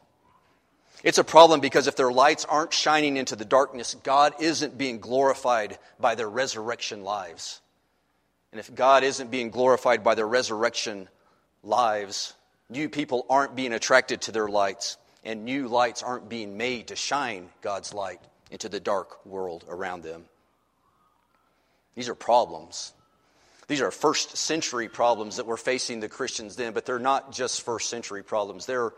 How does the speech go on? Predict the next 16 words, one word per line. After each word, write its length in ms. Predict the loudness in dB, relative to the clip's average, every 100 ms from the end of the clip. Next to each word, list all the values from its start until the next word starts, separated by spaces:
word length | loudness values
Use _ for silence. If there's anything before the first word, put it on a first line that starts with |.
| -4
also 420 | 0 0 -2 -8
twenty-first 800 | -10 -10 -8 -8 -10 -8 -10 -12 _ -12
century 440 | -10 -10 -12 -16
problems. 580 | -12 -14 -14 -20 -20 -20 _ _ _ _ _ _ _ _ _ _ _ -12
They 60 |
sound 320 | -6 -4 -4
an 140 | -6 -6
awful 380 | 0 0 0 -2
lot 260 | 0 0 -4
like 180 | -8
the 80 | -10
problems 500 | -4 -2 -2 -4 -8
that 100 | -6
are 80 | -6
facing 480 | -4 -6 -6 -10 -10
us 500 | -4 -4 -4 -10